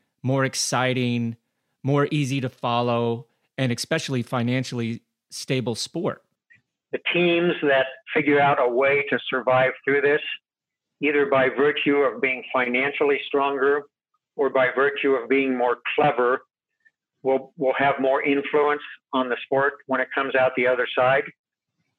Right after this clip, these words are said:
Speaker 2: And I won't, I won't name names, but I think we've already seen several teams, um, at both the world team and the pro team level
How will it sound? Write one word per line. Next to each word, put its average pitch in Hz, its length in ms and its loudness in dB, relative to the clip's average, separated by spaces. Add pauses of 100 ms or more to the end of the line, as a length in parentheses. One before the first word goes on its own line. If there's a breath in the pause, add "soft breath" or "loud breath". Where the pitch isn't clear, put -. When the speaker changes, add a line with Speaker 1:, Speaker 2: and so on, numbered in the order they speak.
(120)
Speaker 2:
And 127 100 -2
I 139 100 2
won't, 151 280 2 (280)
I 143 60 0
won't 139 380 0
name 139 300 0
names, 139 360 -2 (120)
but 123 120 2
I 127 80 2
think 139 260 -4
we've 123 160 -4
already 135 420 2 (100)
seen 135 320 0 (720)
several 160 340 2 (120)
teams, 147 420 -2 (440)
um, 127 400 0
at 127 240 0
both 143 220 2 (160)
the 131 340 4
world 139 300 2 (120)
team 147 260 0
and 123 120 -2
the 120 140 -2
pro 143 200 2 (100)
team 127 240 -2
level 127 540 2